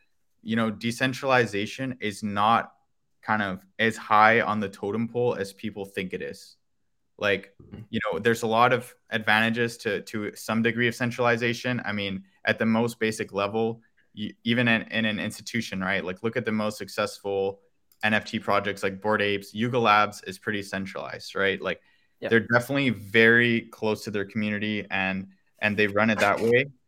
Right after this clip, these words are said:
Speaker 1: But, you know, ultimately, it's two guys that created the project and they have the final word on, you know, the equity of, of the, of the brand and everything else. So I think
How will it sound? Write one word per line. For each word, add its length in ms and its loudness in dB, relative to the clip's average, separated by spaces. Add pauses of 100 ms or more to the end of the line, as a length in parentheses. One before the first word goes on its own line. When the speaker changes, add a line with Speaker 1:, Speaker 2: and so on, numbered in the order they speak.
(380)
Speaker 1:
But, 380 4 (140)
you 100 0
know, 180 2
ultimately, 640 0
it's 300 -2
two 180 -4
guys 460 4
that 160 -6
created 260 -2
the 80 -10
project 600 -2
and 320 -2
they 120 2
have 220 4
the 80 -6
final 480 -4
word 300 0
on, 360 -4 (220)
you 80 -10
know, 100 0
the 160 -2
equity 680 0 (120)
of, 280 -4 (100)
of 240 0
the, 200 -2 (140)
of 140 -4
the 60 -8
brand 420 0
and 100 -6
everything 380 -6
else. 280 -6
So 340 0 (320)
I 60 2
think 340 -2